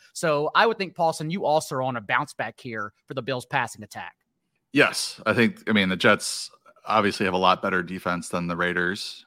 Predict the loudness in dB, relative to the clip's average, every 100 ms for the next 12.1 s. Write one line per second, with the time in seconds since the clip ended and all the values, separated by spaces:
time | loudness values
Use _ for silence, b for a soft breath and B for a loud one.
0 | 2 4 6 4 4 4 6 6 6 2
1 | 4 2 2 2 2 4 4 4 0 0
2 | 0 0 0 0 0 0 -2 0 0 -2
3 | _ -2 0 0 -2 -6 _ _ -6 0
4 | 4 6 8 6 6 4 4 -6 -4 -6
5 | 0 0 2 2 4 4 6 4 2 -2
6 | -2 0 0 0 0 -4 0 2 2 -2
7 | -2 0 0 -2 -4 -4 -6 -8 -10 B
8 | B B 2 6 6 4 2 -2 2 2
9 | 2 -2 -4 -4 -6 -4 -4 -4 -2 0
10 | 2 0 2 2 4 0 0 -2 -4 -6
11 | -8 -2 -2 -2 -4 -4 -6 -12 -10 -10